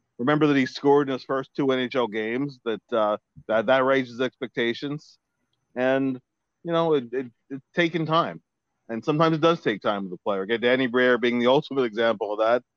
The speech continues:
And, and really, Morgan's kinda had that same career path so far. Um, you know, the Flyers' power play was lousy last year. And Morgan didn't have a lot of power play success last year. But he also, he also, if you look at the power play ice time,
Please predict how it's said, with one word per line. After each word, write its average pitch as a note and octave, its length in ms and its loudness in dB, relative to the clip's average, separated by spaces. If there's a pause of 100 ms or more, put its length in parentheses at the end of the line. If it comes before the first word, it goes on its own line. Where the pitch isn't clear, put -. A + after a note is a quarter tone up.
(200)
And, D3+ 360 0
and D#3+ 160 2
really, E3+ 320 4 (100)
Morgan's D3 360 2
kinda C#3+ 220 0
had C3 120 2
that B2+ 200 -4
same C#3+ 300 0
career C#3+ 320 2
path F#2+ 320 -2
so F2+ 260 -10
far. E2 240 -12 (440)
Um, G#2 360 2 (540)
you A#2 80 -6
know, A#2+ 280 2 (960)
the C#3 60 -4
Flyers' E3+ 440 2
power D3 280 2
play C3+ 200 -2
was A2 100 -6
lousy A2+ 480 -2
last F#2 380 -8
year. D#2+ 160 -14 (500)
And A2 240 -4
Morgan C#3 480 4
didn't C3 180 -2
have C3+ 120 2
a B2 40 0
lot B2 200 4
of A2 120 -4 (140)
power B2 200 4
play A#2 180 0
success C3 420 -4
last A2+ 200 -4
year. D3+ 60 -6
But E3 100 2
he F#3 40 6
also, F#3 420 2 (440)
he E3 60 4
also, G3+ 240 4
if C3+ 80 2
you C3+ 120 2
look F#3 160 2
at D#3+ 60 0
the A#2+ 80 -12
power C#3 240 4
play B2 180 -2
ice A#2+ 260 -2
time, D#3+ 340 2